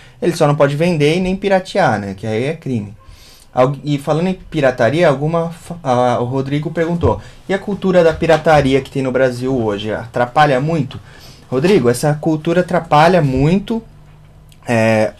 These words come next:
não só no Brasil, mas no mundo, né? O gringo pirateia mais que o brasileiro. Mas a minha mentalidade sobre isso é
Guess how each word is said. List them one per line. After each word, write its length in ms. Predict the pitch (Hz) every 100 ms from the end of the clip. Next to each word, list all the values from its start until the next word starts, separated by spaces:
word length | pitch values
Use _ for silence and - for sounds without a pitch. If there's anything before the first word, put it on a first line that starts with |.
| - - - - - - - -
não 380 | 139 147 170 180
só 200 | - 147
no 80 |
Brasil, 360 | 139 131 123 139
mas 160 | 156 120
no 140 | 123
mundo, 420 | 117 127 175 214
né? 160 | 123 139
O 80 | 127
gringo 520 | 117 131 156 131 - - - - -
pirateia 540 | 139 131 123 135 131
mais 240 | 120 131
que 80 | -
o 40 | 123
brasileiro. 680 | 123 117 110 120 160 190 - - - - - - - - - _ - _ - - _ -
Mas 640 | 156 165 180 196 196 - -
a 140 | 165
minha 300 | 165 202 233
mentalidade 960 | 214 190 180 202 208 160 143 120 127 139
sobre 280 | - 120 120
isso 520 | 131 196 196 - -
é 360 | 127 127 139